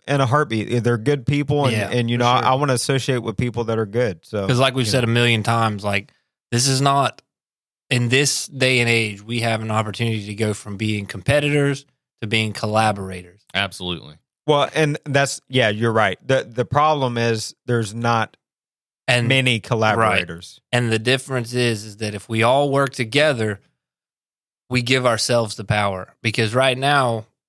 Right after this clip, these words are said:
Speaker 2: we're all competing against each other for these few little slots
Speaker 3: Right.
Speaker 2: that are available. And the
Speaker 1: And the
Speaker 2: problem is
Speaker 1: networks know that.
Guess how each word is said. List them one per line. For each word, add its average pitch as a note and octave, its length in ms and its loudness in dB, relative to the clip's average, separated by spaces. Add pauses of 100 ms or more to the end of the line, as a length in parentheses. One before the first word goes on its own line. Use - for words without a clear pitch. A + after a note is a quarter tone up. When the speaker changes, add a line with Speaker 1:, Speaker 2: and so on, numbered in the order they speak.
(520)
Speaker 2:
we're A#2+ 180 4
all A#2 180 4
competing B2 580 0
against A2+ 360 -4
each G#2 160 -8
other G2 280 -2
for G#2 200 -10
these G#2 320 -8 (140)
few C3 480 -6
little A#2+ 280 -6
slots A2 560 -2
Speaker 3:
Right. G#2 80 -10
Speaker 2:
that A#2 80 -2
are A2 140 -4
available. A2+ 500 -2
And G2+ 100 -6
the C3+ 40 -4
Speaker 1:
And B2 60 2
the C3 40 4
Speaker 2:
problem C#3+ 220 4
is D#3+ 60 4
Speaker 1:
networks D3 340 0
know E3+ 200 2
that. E2+ 260 -8